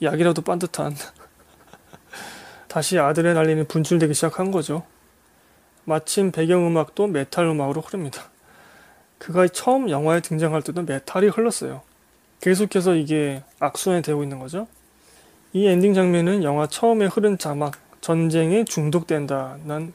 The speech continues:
것과 맥을 같이 하는 겁니다. 이처럼 전쟁은 그 참여자를 중독시키고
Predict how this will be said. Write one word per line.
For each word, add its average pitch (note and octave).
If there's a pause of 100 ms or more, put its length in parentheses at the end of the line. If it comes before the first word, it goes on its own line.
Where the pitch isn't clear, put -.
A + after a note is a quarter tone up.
(140)
것과 D#3+ (300)
맥을 D3
같이 -
하는 F3
겁니다. C#3 (420)
이처럼 F3+
전쟁은 E3+
그 D#3+
참여자를 G#3
중독시키고 E3